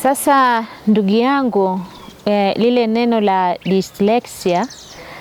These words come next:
ambazo, amba-, ambalo umeniuliza, ne-,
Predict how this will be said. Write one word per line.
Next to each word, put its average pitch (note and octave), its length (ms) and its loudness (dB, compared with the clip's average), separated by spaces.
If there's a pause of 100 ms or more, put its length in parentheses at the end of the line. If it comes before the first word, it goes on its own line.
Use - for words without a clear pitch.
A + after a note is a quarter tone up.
(180)
ambazo, G#3 560 2
amba-, G3+ 480 0 (320)
ambalo G#3 380 0
umeniuliza, F#3 960 0 (1120)
ne-, F#3+ 680 0